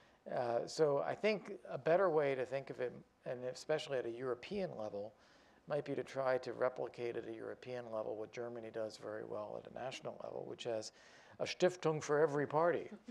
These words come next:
<laughs> And they all get to engage, and they get to have relationships, and it's not, um, it's not seen as unfair because there's something there, you know,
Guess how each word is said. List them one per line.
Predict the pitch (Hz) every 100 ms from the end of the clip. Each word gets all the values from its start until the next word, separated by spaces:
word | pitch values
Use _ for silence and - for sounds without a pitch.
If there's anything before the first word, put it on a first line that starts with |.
| - - 131 -
<laughs> |
And | 220 180 - 190 160 147 139 247 262 233
they |
all | 160 220
get | 220 185
to | 147
engage, | 147 131 117 107 135
and | 143
they |
get | 160 170
to | 160 156 151 143 135
have | 147 151 139
relationships, | 147 139 156 160 147 151 151 - -
and | 147 139 143
it's | 139 147
not, | 143 151 147 - - - - - -
um, | 156 131 123 123 120 - - -
it's | 135 -
not | 143 143
seen | - 139 135
as | 123 117
unfair | 117 113 156 151 127
because | 131 - 123 117
there's | 113
something | 123 117 123 120
there, | 117 113 120 139
you |
know, | 117